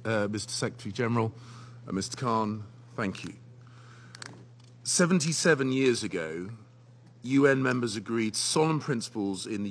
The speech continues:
U N Charter, vital for international peace and security. They undertook to refrain from the threat or the use of force against the territorial integrity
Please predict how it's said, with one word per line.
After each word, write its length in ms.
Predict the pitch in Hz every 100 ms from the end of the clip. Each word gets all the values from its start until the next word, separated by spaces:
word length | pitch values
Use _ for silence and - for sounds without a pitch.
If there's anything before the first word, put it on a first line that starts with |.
| 101
U 100 | 104
N 160 | 98
Charter, 600 | 92 113 92 82 - 80 - - - - - -
vital 540 | 101 147 143 113 90 - - - - - -
for 220 | - 110
international 520 | 117 110 120 107 117
peace 480 | 101 123 113 - - -
and 280 | 101 98 95
security. 600 | - - 95 80 - 64 - - - - - - - - -
They 180 | 127 131
undertook 640 | 143 170 151 - 139 -
to 120 | -
refrain 600 | 120 107 - 127 127 127
from 200 | 127 127
the 100 | 107
threat 580 | 104 - - 147 160 - -
or 120 | 110
the 120 | 104
use 540 | 98 110 131 135 - -
of 120 | 110 104
force 680 | - 139 139 135 - - - - - - - -
against 300 | 104 110 101
the 60 | 104
territorial 600 | 151 131 120 127 113 107
integrity 840 | 107 - 156 151 - 156 147 151